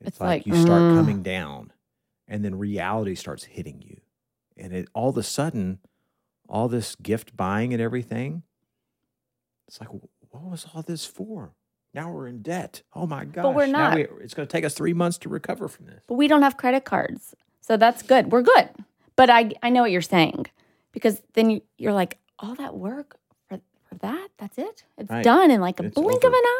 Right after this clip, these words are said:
Speaker 2: eye." And then it is depressing.
Speaker 1: It's like weddings.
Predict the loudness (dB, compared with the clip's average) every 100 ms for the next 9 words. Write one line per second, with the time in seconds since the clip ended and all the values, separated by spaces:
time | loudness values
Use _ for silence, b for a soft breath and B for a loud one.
0 | -2 -2 -2 -2 2 2 4 2 0 -6
1 | -2 -4 -4 -8 -10 -16 _ _ _ _
2 | -12 -2 0 0 -2 -2 0 -4 -10 -20
3 | -20